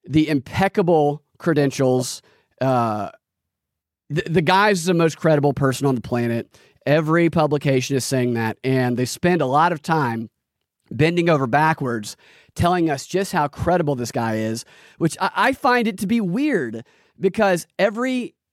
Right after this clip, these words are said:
credibility statement they say in this and on other networks only makes him appear far less credible to me because they all have to do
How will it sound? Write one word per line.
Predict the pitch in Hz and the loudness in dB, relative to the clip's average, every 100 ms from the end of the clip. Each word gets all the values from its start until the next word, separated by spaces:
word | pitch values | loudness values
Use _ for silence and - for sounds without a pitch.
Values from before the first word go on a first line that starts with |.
| _ _ - | _ _ -4
credibility | 220 208 151 196 208 175 156 147 _ - | 0 0 2 2 4 4 4 2 _ -18
statement | - 196 185 165 151 | -4 0 0 0 0
they | 160 | 0
say | 147 170 165 110 110 | 0 0 -2 -2 -4
in | 135 131 | 2 2
this | 151 151 | 2 0
and | 151 139 | 0 -2
on | 131 139 | -2 -2
other | 160 | 0
networks | 143 117 113 120 - - _ _ _ _ - | 0 0 -2 -4 -8 -18 _ _ _ _ 0
only | 190 233 240 | 2 2 2
makes | 208 196 - | 0 0 -2
him | 202 | -2
appear | 170 185 170 151 143 - _ | 0 0 2 2 -2 -8 _
far | - 170 180 170 151 | -4 0 2 2 0
less | 127 185 - | -2 -2 -4
credible | - 151 143 127 120 | -4 0 0 0 -2
to | 127 | 0
me | 120 131 | 0 0
because | 127 143 160 151 135 | -2 -2 0 2 0
they | 160 151 | 0 -2
all | 151 190 220 | 2 2 2
have | 208 202 | 0 -2
to | 170 | -2
do | 180 160 143 | 2 2 0